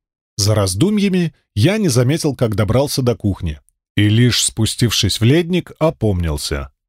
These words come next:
Оглядевшись по сторонам и передёрнув плечами от забравшегося под одежду холода,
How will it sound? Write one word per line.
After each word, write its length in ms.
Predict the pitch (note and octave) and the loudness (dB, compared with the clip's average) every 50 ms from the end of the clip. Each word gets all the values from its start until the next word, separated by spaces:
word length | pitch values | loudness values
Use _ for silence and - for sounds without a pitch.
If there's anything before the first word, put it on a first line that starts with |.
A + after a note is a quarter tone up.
| _ _ _ _ _ | _ _ _ _ _
Оглядевшись 600 | - G#2 G2+ G#2 A2 G#2+ G#2+ A#2+ G#2+ - C#3+ A2 - | -2 0 2 4 2 4 2 2 2 0 0 -2 -2
по 120 | - A2+ | -2 -4
сторонам 580 | - - - G2 F2+ F#2+ G#2+ B2+ D#3 E3+ D#3 - _ _ _ _ | -2 0 -2 0 2 2 2 2 2 0 -2 -8 _ _ _ _
и 100 | G#2+ G#2 | 0 2
передёрнув 760 | - B2+ C3 C3+ C#3+ C3+ C3 D3+ C#3+ A#2 G#2 G#2 G2+ - | 4 4 4 4 2 2 2 2 2 2 0 -2 -4 -2
плечами 500 | _ A#2 A#2+ B2+ - - C3+ A#2 G#2+ G2+ | _ 0 0 0 0 0 0 0 0 0
от 120 | G2 G2 F#2 | 0 -2 0
забравшегося 680 | F#2 B2 A2+ B2 C3 B2 - - - G2+ G2 - - | 0 0 2 2 0 0 -2 -4 -4 -4 -4 -4 -4
под 160 | E2+ - G2+ A2 | -4 -2 0 0
одежду 380 | A2+ A2 A#2 A2+ G2 G2 G2 | 2 2 2 0 2 0 0
холода, 520 | - - D#3 F3 F3+ C#3 G#2+ F2+ D#2+ - | 0 0 0 2 2 0 0 -2 -4 -6